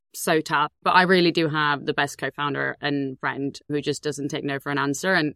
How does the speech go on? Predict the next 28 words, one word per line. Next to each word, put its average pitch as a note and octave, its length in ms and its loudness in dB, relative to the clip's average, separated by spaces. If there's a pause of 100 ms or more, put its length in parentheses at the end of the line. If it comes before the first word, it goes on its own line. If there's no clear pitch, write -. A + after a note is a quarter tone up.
we D#3+ 120 0
got D3+ 260 0
there D3+ 420 2
in F3+ 200 6
the E3 120 6
end, F#3+ 280 4
but F3+ 160 4
we're E3+ 120 2
gonna E3+ 160 2
start - 180 -4
fundraising E3+ 460 0
again F3 380 0 (120)
shortly. G#3+ 500 0
And F3+ 160 4
so, E3+ 400 2
you F3+ 120 -4
know, E3+ 180 0
who F#3+ 160 0
knows G3 420 4 (120)
<laughs> - 100 -18
if G3+ 180 0
we'll G#3+ 160 6
overcome G#3 440 4
that F#3+ 160 0
issue G3+ 380 4
a G#3+ 60 4
second G#3 380 -4
time. A#3 300 -4